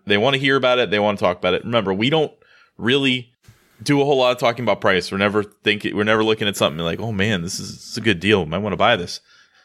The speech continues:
Uh, we, we don't do that, but we will have just a quick discourse here about, you know, what's going on and why, what the price is. You know, we, we don't wanna be one of those elitist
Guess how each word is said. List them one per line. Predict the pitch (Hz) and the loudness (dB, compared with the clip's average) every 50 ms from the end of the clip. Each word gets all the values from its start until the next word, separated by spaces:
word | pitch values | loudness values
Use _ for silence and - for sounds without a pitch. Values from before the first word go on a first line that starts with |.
| _ _ - - - | _ _ -16 -10 -8
Uh, | 78 82 85 85 | -6 -4 -4 -2
we, | 85 92 104 110 | 0 0 0 0
we | - 95 104 | -2 -4 -6
don't | 101 110 113 113 | -6 -6 -6 -6
do | 117 113 98 | -4 -4 -2
that, | 90 87 80 | -2 -2 -2
but | - 98 98 95 | -2 -2 -2 -2
we | 110 117 | -2 -2
will | 117 110 123 139 151 156 156 151 | -2 -2 -2 -2 -2 -2 -2 -2
have | 143 143 135 131 131 127 120 113 | -2 0 0 0 0 0 -2 -2
just | 113 120 110 - | -4 -4 -2 0
a | 113 98 | 0 -2
quick | 95 - _ - - - - 113 117 120 123 123 120 - - | -2 -4 _ -20 -20 -14 -6 -2 2 2 2 2 0 -4 -4
discourse | - 117 107 104 - - - 87 82 80 76 - | 0 2 2 2 0 -2 -2 0 0 0 -2 -2
here | - 87 80 82 80 | -2 -2 0 0 0
about, | 80 78 87 85 82 82 82 - - _ _ - - - - _ _ _ _ _ - | 0 0 0 2 2 2 0 -2 -4 _ _ -20 -20 -20 -20 _ _ _ _ _ -10
you | 185 160 | -4 0
know, | 120 101 98 | 2 2 2
what's | 95 107 110 110 - | 4 2 0 0 -2
going | - 120 107 104 101 95 | -2 0 0 0 2 2
on | 95 95 98 98 98 98 98 95 | 2 4 4 2 2 0 0 -2
and | 90 85 85 85 | -4 -4 -6 -4
why, | 82 87 90 90 90 90 90 90 90 90 92 - - - 69 - - | -2 0 2 2 2 2 2 2 2 2 0 -2 -4 -8 -12 -8 -4
what | 92 95 87 - | -2 -2 -2 -2
the | - 85 | -4 -6
price | - - 87 85 - - | -2 0 0 0 -2 -4
is. | 85 78 - - - - | -10 -14 -16 -18 -12 -6
You | 107 101 | -2 0
know, | 92 85 - - - - _ _ _ _ _ _ _ _ _ _ _ - 117 | 0 0 -2 -4 -18 -20 _ _ _ _ _ _ _ _ _ _ _ -12 -10
we, | 95 - 135 143 143 - - | -6 -4 -4 -4 -4 -4 -4
we | 135 143 175 | -2 0 0
don't | 175 190 185 | 0 0 0
wanna | 175 175 165 151 | 0 0 0 0
be | 156 160 | 0 0
one | 151 143 139 139 | 0 0 2 2
of | 131 | 2
those | 127 127 127 120 117 110 110 - - - - - _ _ - | 2 2 0 -2 -4 -6 -8 -10 -12 -14 -16 -20 _ _ -4
elitist | 104 104 104 107 107 107 107 107 104 - - - - - | -2 0 2 2 4 4 4 2 0 -2 -10 -12 -14 -16